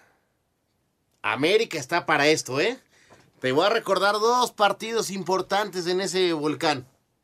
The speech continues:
América le ganó tres uno. Cuando Mo-, cuando Tigres viene a dar una voltereta con un gol de Julio César que nos elimina en cuartos de,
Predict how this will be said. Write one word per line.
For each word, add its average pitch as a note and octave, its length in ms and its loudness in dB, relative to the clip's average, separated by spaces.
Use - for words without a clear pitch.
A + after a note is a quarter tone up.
América A#2+ 400 -6
le G#2+ 80 -6
ganó G#2+ 180 -6
tres G#2 260 -8
uno. A3+ 320 -2
Cuando A2+ 320 -2
Mo-, A2 300 -6
cuando A2+ 240 -4
Tigres C#3 280 -4
viene B2 180 0
a - 20 2
dar A#2+ 100 2
una B2 100 -4
voltereta A#2 520 -4
con A2+ 140 -10
un A#2+ 120 -6
gol B2 120 -2
de A#2 80 -2
Julio G#2 200 -10
César B2 300 -6
que A2 120 -6
nos A2 180 -4
elimina C3 420 0
en D#3+ 80 -6
cuartos B2+ 300 -6
de, G#2 680 -2